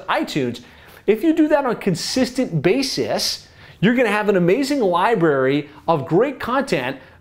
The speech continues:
that makes you prolific. Wow, this, this, this individual is constantly rolling out good, useful, valuable content. Um, and it's also gonna position you as the expert, right? If you're the one rolling out this information,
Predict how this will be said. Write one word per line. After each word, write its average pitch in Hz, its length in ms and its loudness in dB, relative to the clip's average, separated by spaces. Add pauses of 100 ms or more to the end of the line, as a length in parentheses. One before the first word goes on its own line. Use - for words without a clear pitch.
that 185 420 -2
makes 214 320 0
you 285 60 4
prolific. 180 800 0
Wow, 208 160 0
this, 190 220 -2
this, 240 300 -2
this 233 320 0
individual 214 420 2
is - 60 -4
constantly 196 500 0
rolling 170 340 2
out 151 180 0
good, 175 300 2 (180)
useful, 180 380 0
valuable 156 480 0
content. 170 640 -2 (340)
Um, 170 300 -2 (160)
and - 80 -20
it's 180 120 2
also 285 220 2
gonna 196 160 2
position 185 460 -2
you 165 120 2
as 131 80 0
the 139 140 -2
expert, - 320 -8
right? 165 140 0
If 160 120 -6
you're 240 120 0
the 254 80 2
one 214 200 2
rolling 185 300 2
out 175 120 -2
this 170 160 -4
information, 147 640 -2